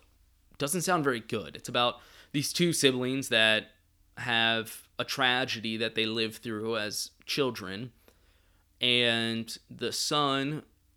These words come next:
I believe it was a mental institution or a prison, something. He gets out, and to his surprise, his sister finds and purchases the mirror that they grew up with in their home, that they believed as children to be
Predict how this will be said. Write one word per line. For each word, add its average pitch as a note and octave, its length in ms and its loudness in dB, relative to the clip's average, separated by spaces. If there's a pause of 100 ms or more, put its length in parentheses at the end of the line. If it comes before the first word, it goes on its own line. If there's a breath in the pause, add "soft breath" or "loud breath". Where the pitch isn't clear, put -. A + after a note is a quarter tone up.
(220)
I A#2+ 60 -12
believe C3+ 300 -8
it A2+ 80 -4
was F2 100 -10
a F2+ 60 -10
mental F#2 380 -8
institution B2+ 680 -10
or - 80 -18
a - 40 -20
prison, B2+ 600 -4 (300)
something. A2 360 -6
He C3 120 -4
gets D#3 200 0
out, A#2 360 4 (580 loud breath)
and A#2+ 560 0
to - 80 -10
his A#2+ 300 -4
surprise, A2 760 2
his G#2 200 -6
sister A2+ 840 -2 (560)
finds D3 560 0
and A2+ 180 -4
purchases A2 640 -4
the A2+ 120 -6
mirror A#2 600 0 (600 soft breath)
that C3 140 0
they C3 100 4
grew C3+ 240 0
up A#2+ 120 -4
with A#2+ 320 2
in A#2+ 180 -4
their G#2 160 -4
home, G#2+ 580 -4
that B2 200 0
they B2+ 120 4
believed C3+ 560 -2
as A2+ 140 -2
children B2+ 520 0
to - 120 -8
be A#2+ 480 0